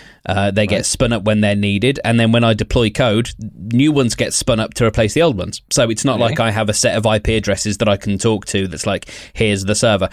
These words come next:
Speaker 1: I wrote a tool for my Mac that I can talk to whatever server, uh, is responsible that deals with that type of request. So it's like,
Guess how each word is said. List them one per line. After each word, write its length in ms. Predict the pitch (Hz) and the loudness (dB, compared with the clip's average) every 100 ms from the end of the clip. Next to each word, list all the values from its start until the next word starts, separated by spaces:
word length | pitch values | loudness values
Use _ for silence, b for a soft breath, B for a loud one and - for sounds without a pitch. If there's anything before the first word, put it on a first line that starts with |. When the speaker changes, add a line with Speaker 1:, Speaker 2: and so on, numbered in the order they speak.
| B - | B 0
Speaker 1:
I 80 | 123 | 2
wrote 280 | 117 113 | 4 2
a 60 | 107 | 0
tool 320 | - 156 110 | 0 2 2
for 140 | 123 113 | 2 0
my 200 | 95 98 | 2 2
Mac 460 | 113 104 - - - | 2 0 -4 -8 -10
that 380 | 107 104 101 _ - | -2 0 0 _ -2
I 160 | 104 | -2
can 480 | 104 - 101 95 92 _ _ _ _ _ _ | -2 -4 -2 -2 -4 _ _ _ _ _ _
talk 300 | - 135 107 - | -2 0 -2 -2
to 320 | 113 107 104 B B | 0 2 0 B B
whatever 520 | 113 131 - 110 110 | 0 0 2 0 0
server, 580 | - 123 110 107 107 104 _ _ - 120 - | 2 2 2 4 2 2 _ _ -14 -10 -2
uh, 280 | 117 107 107 | 0 2 2
is 220 | 113 104 | 0 0
responsible 560 | 110 - 117 107 104 110 | -4 -2 -2 -2 0 0
that 300 | 107 101 101 | 0 -4 -2
deals 260 | 120 110 104 | 0 0 0
with 100 | 107 | -2
that 120 | 98 | 0
type 220 | 117 98 | 0 0
of 40 | |
request. 520 | 98 220 143 - - - | -2 0 -2 -4 -10 -2
So 180 | 107 | 0
it's 160 | 101 - | 0 0
like, 300 | 101 - - | -2 -2 -8